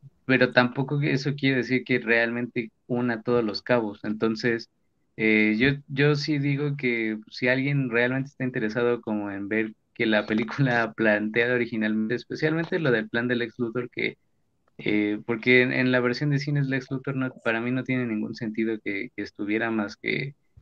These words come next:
como Star Power de J C Eisenberg, y que ahí, ahí fue cuando, en esa interpretación fue que se cayó el, aquel mito de J C Eisenberg, o sea, de que era buen actor y todo eso, ahí fue cuando se cayó.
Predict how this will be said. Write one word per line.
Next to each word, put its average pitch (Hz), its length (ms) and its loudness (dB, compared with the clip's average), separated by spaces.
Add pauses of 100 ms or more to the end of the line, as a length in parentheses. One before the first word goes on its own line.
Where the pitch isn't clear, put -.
(220)
como 113 220 -2
Star 117 340 0
Power 127 440 4
de 107 320 0
J 113 200 0
C 120 140 0
Eisenberg, 120 580 -4
y 107 160 -8
que - 140 -6
ahí, 110 260 -2 (240)
ahí 160 240 6
fue 190 160 -2
cuando, 180 280 2
en 143 260 2
esa 175 240 -2
interpretación 123 580 -6
fue 139 140 -2
que 135 80 -4
se 123 100 -12
cayó 123 520 0
el, 110 280 0
aquel 110 280 -2
mito 123 240 -2
de 117 60 0
J 110 100 -2 (140)
C 110 140 0
Eisenberg, 107 360 -10 (760)
o 110 140 0
sea, 117 200 4
de 113 160 2
que 117 160 2
era 120 100 4
buen 110 180 2
actor 123 500 2
y 110 200 2
todo 117 200 -2
eso, 135 180 -4
ahí 113 240 2
fue 117 180 -6
cuando 107 180 -4
se - 120 -18
cayó. - 180 -8